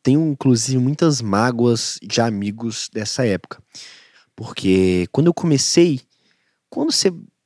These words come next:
vou dar um exemplo, quando você faz uma, uma zoeira dessa, entra numa banheira de slime e tem vinte milhões de inscritos, o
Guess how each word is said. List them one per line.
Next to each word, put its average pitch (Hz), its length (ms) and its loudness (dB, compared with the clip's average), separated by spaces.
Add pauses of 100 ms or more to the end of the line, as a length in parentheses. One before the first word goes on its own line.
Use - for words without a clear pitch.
(180)
vou 147 120 4
dar 151 80 6
um 156 80 2
exemplo, 104 420 -2
quando 277 220 -4
você - 120 -4
faz 151 280 0
uma, 135 240 0
uma 127 180 0
zoeira 123 340 2
dessa, 104 400 0
entra 147 160 -4
numa 147 140 0
banheira 135 420 0
de 143 160 -2
slime 104 640 -2 (400)
e 277 60 0
tem 185 300 0
vinte 175 340 -2
milhões 127 280 4
de 123 60 -2
inscritos, 143 680 -2 (180)
o - 60 -20